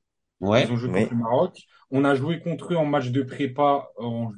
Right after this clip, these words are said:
Speaker 2: juin, je crois, si je dis pas de bêtises, qu'on a perdu.
Speaker 3: Vous avez pas battu par ailleurs, d'ailleurs, euh, comme ça,
Speaker 2: Euh, euh, à la
Speaker 3: Vous
Speaker 2: can,
Speaker 3: avez laissé
Speaker 2: on les a
Speaker 3: filer.
Speaker 2: battus. À la can,
Speaker 1: Ouais.
Speaker 2: on les a battus. Et le match de préparation, là, en juin, on a,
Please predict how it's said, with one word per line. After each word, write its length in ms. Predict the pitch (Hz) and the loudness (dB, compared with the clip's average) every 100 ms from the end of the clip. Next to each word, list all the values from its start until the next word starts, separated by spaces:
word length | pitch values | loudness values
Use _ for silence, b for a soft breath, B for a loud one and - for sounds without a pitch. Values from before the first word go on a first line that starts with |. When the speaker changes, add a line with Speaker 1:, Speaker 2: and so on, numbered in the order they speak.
| - - | -16 -4
Speaker 2:
juin, 240 | 127 190 | 0 0
je 100 | - | -2
crois, 180 | - 156 | -4 -6
si 160 | 156 123 | -6 -10
je 40 | |
dis 80 | 120 | -4
pas 120 | 123 | -2
de 60 | 117 | -2
bêtises, 280 | 123 143 | -4 -6
qu'on 160 | - 117 | -2 -2
a 80 | 110 | 0
perdu. 340 | 143 123 117 | 0 0 2
Speaker 3:
Vous 100 | 117 | 6
avez 120 | 113 | 6
pas 140 | 110 117 | 6 4
battu 280 | 113 - 170 | 4 2 2
par 200 | 143 135 | 4 4
ailleurs, 220 | 139 190 | 2 2
d'ailleurs, 280 | 139 170 233 _ - 104 | 2 0 -4 _ -12 -8
euh, 160 | 104 | -8
comme 200 | 104 107 | -2 -4
ça, 160 | 101 131 | 0 6
Speaker 2:
Euh, 560 | 131 127 127 127 127 127 - _ - 151 | 8 8 8 8 6 2 -6 _ -14 0
euh, 240 | 151 147 | 4 4
à 100 | 143 | 6
la 120 | 151 156 | 4 4
Speaker 3:
Vous 40 | |
Speaker 2:
can, 200 | 233 220 | 4 4
Speaker 3:
avez 180 | 147 113 | 4 4
laissé 180 | 117 127 | 2 4
Speaker 2:
on 40 | |
les 180 | 147 139 | 2 4
a 60 | 147 | 6
Speaker 3:
filer. 40 | |
Speaker 2:
battus. 520 | 156 151 - 202 240 - _ _ - | 6 4 2 2 2 -4 _ _ -4
À 120 | 135 | 0
la 100 | 147 | 2
can, 160 | 185 - | 4 2
Speaker 1:
Ouais. 80 | |
Speaker 2:
on 40 | 135 | 2
les 120 | 135 | 0
a 40 | |
battus. 400 | 123 135 131 208 214 | 0 -2 -4 -10 -8
Et 120 | 160 147 | -2 0
le 120 | 147 | 2
match 220 | 156 165 | 0 -2
de 60 | 147 | -4
préparation, 540 | - 139 147 147 175 | -8 0 0 0 0
là, 80 | 156 | 0
en 80 | 143 | 2
juin, 140 | 135 | 2
on 140 | 196 | 0
a, 100 | 147 | 0